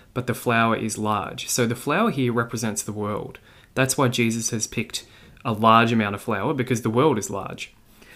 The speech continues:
So there's an additional element here in this parable of disproportion. A tiny amount of leaven,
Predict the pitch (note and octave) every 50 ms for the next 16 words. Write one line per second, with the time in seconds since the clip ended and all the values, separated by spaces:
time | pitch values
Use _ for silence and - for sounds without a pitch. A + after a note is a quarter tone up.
0 | - - - - C#3 B2 B2+ C3 B2+ A#2+ C3+ C3 B2+ B2 - C#3 B2+ B2+ F#3 F3+
1 | - B3 A3 - - C3+ C3+ C#3 C3+ A2 A#2+ B2 B2+ A#2 A2 A2 G#2+ G#2+ G#2+ G#2+
2 | - - - - A#2+ A2+ A2 G#2 G#2+ G#2 G#2+ A2 G#2+ - - B2+ B2 - - -
3 | B2+ A2+ - - A#2 A#2+ A#2+ - - - - B2+ - - - - - - _ _
4 | _ _ _ - - - - - C3+ C#3 D3+ E3 E3+ D#3+ D3 C3+ C3 C3 C3 G#2
5 | G#2+ G2+ F#2+ - A#2+ D#3+ A3+ B3 -